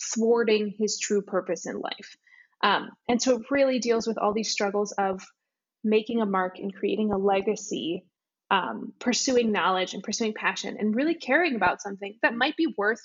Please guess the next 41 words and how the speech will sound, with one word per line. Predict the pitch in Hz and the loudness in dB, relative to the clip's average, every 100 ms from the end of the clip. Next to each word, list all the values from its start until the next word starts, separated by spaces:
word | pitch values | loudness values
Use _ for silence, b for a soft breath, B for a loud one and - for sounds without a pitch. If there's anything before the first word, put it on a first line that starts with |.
| - | -6
caring | 269 320 196 | -2 0 -2
about, | 180 - - - - b b b _ - | -4 -4 -6 -10 -14 b b b _ 2
but | 247 - - _ _ _ - | 2 2 -6 _ _ _ -8
going | 247 240 220 | -2 -2 0
way | 202 208 | 0 0
past | 214 196 180 - | 0 -8 -10 -10
the | |
boundaries | 196 160 196 196 196 | -6 -4 -6 -8 -10
of | 190 | -8
what | - | -8
is | 196 - | -8 -6
healthy | 196 - 269 240 | -6 -4 -4 -4
and | 202 | -2
what | 196 - | -2 0
actually | 175 190 - 220 | -2 -2 -4 -4
lives | 202 202 196 - | 0 0 0 -2
true | 208 | -4
to | 170 | -2
your | 190 190 | -4 -4
vocations. | - - 190 - - - - _ B B B B | -6 -6 -6 -6 -8 -16 -20 _ B B B B
Um, | 233 226 | 2 2
and | 277 | 2
I | 294 | 2
think | 330 | 2
it's | 311 | 0
a | 311 | 2
great | 254 240 | 2 2
novel | 214 208 208 | 2 0 0
to | 208 208 | -4 -4
read | 202 202 196 196 - - | -2 -2 -2 -4 -8 0
for, | 208 196 190 190 196 _ _ _ _ _ _ _ _ _ _ _ _ _ _ _ _ - | 2 2 0 -2 -4 _ _ _ _ _ _ _ _ _ _ _ _ _ _ _ _ -18
for | - 269 277 | -2 2 2
the | 240 226 | 0 0
average | 190 208 208 - | 2 2 -2 -4
person, | - 302 285 196 156 196 214 b _ _ | -6 -4 -4 -6 -6 -6 -10 b _ _
because | 254 247 - 359 285 - - | -6 -4 0 2 2 -2 -4
I | 214 | -4
think | 254 233 | -4 -2
many | 220 226 233 | -2 0 0
of | 208 | 0
us | 202 196 - | -2 -2 -12